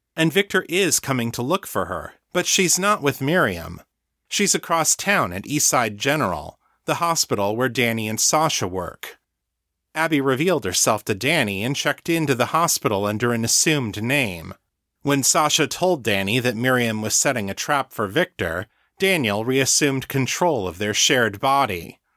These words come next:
He's got his own score to settle with Victor, who tricked him into helping with that mission for the Syndicate. Leaving the now anonymous Abby in Sasha's protection,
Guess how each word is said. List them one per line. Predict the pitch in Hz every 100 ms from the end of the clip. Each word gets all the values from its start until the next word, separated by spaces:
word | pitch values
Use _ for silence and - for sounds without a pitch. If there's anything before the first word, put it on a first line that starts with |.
| _ _ _ _ _
He's | 180 175
got | - 147
his | 156 165
own | 170 113
score | - - 98
to | 90
settle | - 113 92 92
with | 98
Victor, | 110 110 - 110 98 - _ -
who | 202
tricked | - 233 -
him | 170 147
into | 135
helping | 120 185 185 101 87
with | 90 95
that | 113 107
mission | 110 151 - 95 87
for | -
the | 87
Syndicate. | - - 156 107 - - - - _ _ _ _ _ _ _
Leaving | 123 147 147 151
the | 151
now | 143 143 147 151
anonymous | 143 139 147 147 147 -
Abby | - 147 147 104 101
in | 120
Sasha's | - 139 135 127 -
protection, | - 107 143 139 - 90 80